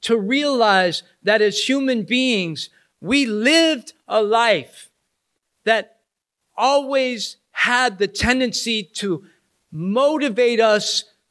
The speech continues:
to facilitate a trade-off in life. What we chose here over here was very misinformed, often,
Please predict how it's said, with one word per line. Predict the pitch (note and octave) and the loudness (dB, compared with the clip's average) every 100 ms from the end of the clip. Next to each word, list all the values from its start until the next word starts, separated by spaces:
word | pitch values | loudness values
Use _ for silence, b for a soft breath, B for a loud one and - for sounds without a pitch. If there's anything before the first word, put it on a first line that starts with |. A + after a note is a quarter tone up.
| - | -8
to | G#3+ | -4
facilitate | F#3+ - F#3 - - D#4 D#4 C4+ - A#3+ G3 | -4 -2 -2 0 2 2 2 0 0 0 0
a | E3+ | -2
trade-off | - A#3+ B3+ B3+ F#3+ D#3 - | -4 0 0 2 0 0 -4
in | E3+ | -4
life. | E3+ F3+ E3+ - b b _ | 2 2 2 -4 b b _
What | D3 D#3 G#3+ G#3 - - _ | -16 -2 0 0 -6 -20 _
we | D#3+ F3 | -6 -4
chose | D#3+ - C4 C#4 C#4 C#4 A#3 - - _ _ _ | 0 0 2 2 2 0 -2 -6 -8 _ _ _
here | - - C#4+ C4+ B3+ A3 F#3+ - _ _ | -6 0 2 4 4 2 -2 -14 _ _
over | - C4 C4+ G#3 F3+ | -2 0 2 0 0
here | - B3+ C#4+ B3 F#3+ E3+ D#3 _ _ _ _ _ _ _ - | -4 -4 0 2 2 0 -4 _ _ _ _ _ _ _ 0
was | G3+ G3 | 0 2
very | F3+ F#3+ C#4+ C#4+ B3+ | -2 0 2 2 2
misinformed, | A#3 G#3+ - G3+ G3 G3+ F#3+ C3+ G2+ _ _ _ _ _ _ _ _ _ _ _ | 2 2 0 -4 -2 -2 0 -2 -8 _ _ _ _ _ _ _ _ _ _ _
often, | A#3+ D4 C4 - | 0 2 2 -2